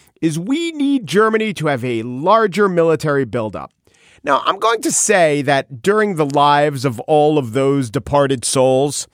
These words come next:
the phrase "feature not a bug" didn't exist. But the point is, it might not be bad for the United States to provide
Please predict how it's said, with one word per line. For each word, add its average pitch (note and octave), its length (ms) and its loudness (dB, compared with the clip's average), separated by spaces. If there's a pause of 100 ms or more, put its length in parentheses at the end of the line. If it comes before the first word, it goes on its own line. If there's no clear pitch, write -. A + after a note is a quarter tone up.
(280)
the A2+ 140 -2
phrase C3+ 600 -2 (260)
"feature F3+ 440 -2
not D#3+ 180 4
a C#3+ 40 2
bug" D#3+ 560 2 (220)
didn't E3+ 280 2
exist. D#3+ 560 -2 (460)
But - 120 -4
the A#3 80 -14
point F#4 360 0
is, C#4 260 -2 (300)
it D#4+ 220 -4
might C4+ 260 0
not A#3+ 340 -2
be A3 300 -2 (200)
bad E3 880 2 (240)
for F3+ 220 0
the D#3+ 100 -4
United F3 480 2
States - 540 -2 (220)
to F3+ 140 -2
provide C#3+ 720 0